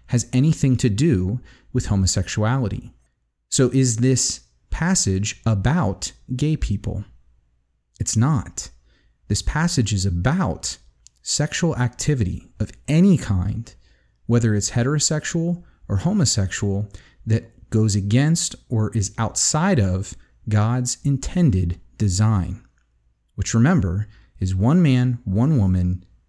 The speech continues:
in a marriage for the purpose of babies. Every single one of these behaviors listed here in Leviticus twenty, ten through sixteen, in some way, shape, or form, goes against God's intended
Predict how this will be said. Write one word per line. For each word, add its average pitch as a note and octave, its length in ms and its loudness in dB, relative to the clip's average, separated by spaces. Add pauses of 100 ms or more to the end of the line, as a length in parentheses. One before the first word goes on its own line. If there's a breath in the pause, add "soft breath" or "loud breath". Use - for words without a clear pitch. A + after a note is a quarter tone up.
(120)
in A#2+ 140 4
a D#3 40 4
marriage F2+ 640 0 (280)
for - 120 -10
the - 80 -6
purpose - 640 -2 (760)
of F#2+ 120 -14
babies. A#2+ 560 -2 (880)
Every D3+ 280 2
single D3 380 2
one B2+ 200 4
of A2+ 160 2
these G#2+ 340 2
behaviors G#2 760 0
listed G#2 520 0
here F#2+ 260 0
in F#2+ 140 0
Leviticus G2+ 500 0
twenty, C#3+ 400 0
ten A2 380 0
through A2+ 180 0
sixteen, F#2+ 920 0 (520 soft breath)
in G#2+ 160 4
some F#3+ 420 2
way, G2 200 4
shape, F#2+ 300 -2
or F#2+ 100 0
form, F2+ 600 -2 (160)
goes A2+ 260 2
against A2 420 0
God's F#2 420 0 (100)
intended F#2+ 720 0